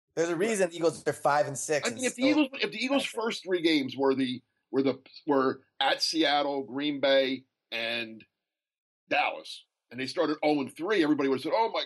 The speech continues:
Speaker 2: God, they're oh," but they lost. It, they played those three games and lost them now. So,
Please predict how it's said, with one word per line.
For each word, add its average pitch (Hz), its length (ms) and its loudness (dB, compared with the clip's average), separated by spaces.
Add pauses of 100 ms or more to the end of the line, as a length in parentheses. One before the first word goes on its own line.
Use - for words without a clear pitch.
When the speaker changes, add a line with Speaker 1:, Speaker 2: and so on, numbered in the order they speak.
Speaker 2:
God, 220 280 2
they're 175 120 -8
oh," 208 200 -6 (140)
but 196 120 -14
they 196 100 -2
lost. 247 320 2 (160)
It, 175 140 -6 (680)
they 170 120 2
played 202 260 -2
those 185 160 -2
three 185 180 -2
games 175 240 0
and 165 100 0
lost 160 240 2
them 156 120 -8
now. 233 360 -2
So, 156 280 -4